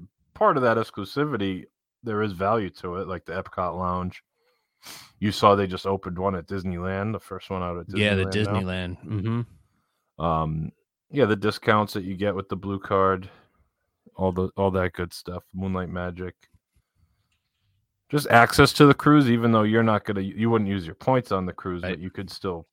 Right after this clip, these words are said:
Speaker 1: you, I couldn't even book it cash. You could still book it cash if you want.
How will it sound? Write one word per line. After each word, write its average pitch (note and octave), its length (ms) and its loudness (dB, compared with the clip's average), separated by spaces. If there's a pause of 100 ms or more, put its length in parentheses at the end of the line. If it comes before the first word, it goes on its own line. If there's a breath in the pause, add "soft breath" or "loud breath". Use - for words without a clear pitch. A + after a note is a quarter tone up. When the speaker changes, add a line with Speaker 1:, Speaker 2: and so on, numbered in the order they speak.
(420)
Speaker 1:
you, G2+ 240 -6
I G#2+ 140 6
couldn't G#2 220 2
even F2 200 0
book F2 220 -4
it D#2 140 -18
cash. G2 360 -4
You G2+ 80 -10
could F#2+ 160 -14
still F2+ 220 -10
book E2+ 220 -14
it - 100 -20
cash F2+ 340 -8
if - 140 -20
you B1+ 80 -18
want. B1 260 -18